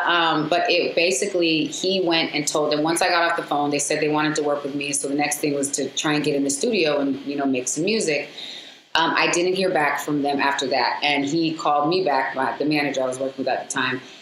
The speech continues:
and said they didn't think you were good enough. They didn't really like you. And so I was like, "All right, you know, you know, it's, it was hurtful, but at the same time, it's like, you get used to no's, you know." I was like, "All right,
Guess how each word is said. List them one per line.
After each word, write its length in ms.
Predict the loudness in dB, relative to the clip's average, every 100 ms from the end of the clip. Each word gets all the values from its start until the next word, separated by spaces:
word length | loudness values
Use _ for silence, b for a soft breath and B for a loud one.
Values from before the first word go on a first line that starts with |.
| B -6
and 100 | -4
said 300 | 0 0 0
they 80 | 0
didn't 220 | 2 2
think 180 | 0 0
you 100 | -2
were 100 | 0
good 160 | 0
enough. 300 | 2 0 0
They 60 | -2
didn't 160 | -2 0
really 180 | 0 0
like 280 | 0 0
you. 180 | 0 0 0
And 80 |
so 120 | 0 0
I 40 |
was 100 | 0
like, 160 | -2 0
"All 80 |
right, 260 | 2 2 2
you 80 | 2
know, 240 | 2 0 -4
you 160 | 0 2
know, 100 | 2
it's, 180 | 0 0
it 80 | 0
was 160 | 2
hurtful, 300 | 0 2 2
but 120 | 2
at 100 | 2
the 60 | 0
same 240 | 0 0
time, 220 | 2 2 2
it's 120 | 2
like, 240 | 0 -2
you 60 | -2
get 160 | 0 0
used 220 | 0 0
to 100 | 0
no's, 420 | 2 2 0 0
you 80 | 0
know." 140 | 2
I 80 | 2
was 100 | 2
like, 120 | 0
"All 120 | 2
right, 140 | 2